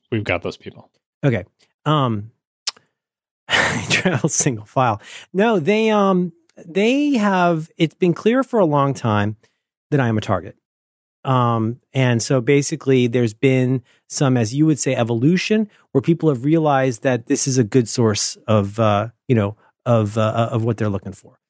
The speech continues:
Speaker 2: And there's one lady in particular who's been very, very aggressive over the years. And frankly, she's crossed a line and I've had to have words with her where I've said, "You're, you're not allowed to open doors in order to get to the recycling.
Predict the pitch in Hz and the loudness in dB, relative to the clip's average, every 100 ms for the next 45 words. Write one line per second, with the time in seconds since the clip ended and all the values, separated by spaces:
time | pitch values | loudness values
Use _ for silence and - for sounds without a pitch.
0 | _ _ _ 120 117 107 123 175 202 180 | _ _ _ 0 0 0 0 2 4 2
1 | 175 165 123 - 87 101 - _ _ _ | 0 -2 -4 -4 -6 -8 -12 _ _ _
2 | _ _ _ _ - 123 123 117 123 160 | _ _ _ _ -4 -2 0 0 0 0
3 | 170 143 208 214 156 151 - 120 113 110 | 0 0 0 0 0 -2 -2 -2 0 0
4 | 104 104 104 104 113 143 - 135 127 - | -2 0 0 -2 -2 0 0 -2 -2 0
5 | 120 - 110 107 98 104 - _ - 123 | 0 0 -2 -2 -4 -8 -16 _ -6 -2
6 | 110 113 107 104 98 90 95 - - - | 0 0 0 0 -2 -4 -6 -14 -18 -18
7 | _ _ _ _ 120 113 143 127 135 131 | _ _ _ _ -4 0 2 2 0 0
8 | 131 135 135 123 - 123 127 113 131 113 | 2 2 0 0 0 0 2 0 2 2
9 | 107 104 107 120 113 110 107 110 98 107 | 2 0 0 0 2 0 -4 -6 -6 -6
10 | 98 104 101 120 117 135 127 | -4 -4 -2 0 0 0 0